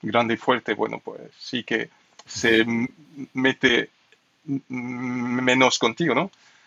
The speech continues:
Pero bueno, sí, sí que la gente se, se ha re-,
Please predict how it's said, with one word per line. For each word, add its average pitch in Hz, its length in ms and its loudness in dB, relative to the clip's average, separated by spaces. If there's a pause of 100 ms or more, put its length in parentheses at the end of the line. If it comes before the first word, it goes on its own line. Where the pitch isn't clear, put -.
(640)
Pero 117 240 4
bueno, 131 240 0
sí, 127 240 2
sí - 240 0
que 117 300 4
la 107 180 4
gente 110 440 -4
se, 101 520 -8
se - 180 -10
ha - 540 -6 (640)
re-, 110 640 4